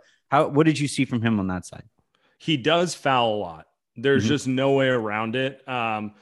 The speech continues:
Speaker 2: I don't think you guys are asking him to play forty minutes a game, so I'm not sure y-,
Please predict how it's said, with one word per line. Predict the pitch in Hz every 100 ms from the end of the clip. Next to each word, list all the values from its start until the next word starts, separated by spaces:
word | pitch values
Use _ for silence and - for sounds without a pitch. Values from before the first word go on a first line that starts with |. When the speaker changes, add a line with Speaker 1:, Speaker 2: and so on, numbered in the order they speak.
| _ _
Speaker 2:
I | 139
don't | 170 165
think | - 147
you | 147
guys | 127 127 127 107
are | 120 113 104 _ _ _
asking | 131 123 - 117
him | 117
to | 104
play | - 113
forty | - 113 113
minutes | 117 113 113
a |
game, | 104 104 107 117
so | 113 -
I'm | 101 117
not | 110 -
sure | - 113 110 107 107 _ _
y-, | -